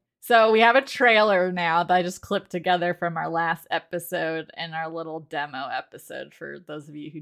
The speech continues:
did not have the pleasure of listening to that in whole. Um, so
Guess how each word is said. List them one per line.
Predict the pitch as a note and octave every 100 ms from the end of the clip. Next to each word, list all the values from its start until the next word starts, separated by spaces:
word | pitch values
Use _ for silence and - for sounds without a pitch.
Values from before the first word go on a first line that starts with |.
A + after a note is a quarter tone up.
| _
did | D#3 -
not | A2+ D3+
have | - -
the | E3
pleasure | _ - - - D3
of | D#3
listening | D3 - D3+ D3
to | E3 - -
that | D#3 A#2+ -
in | D#3
whole. | F3+ - E3 D#3+ G#3 _ -
Um, | F3+ E3+ D#3 D#3+
so | - F#3 F3 D#3+ D#3+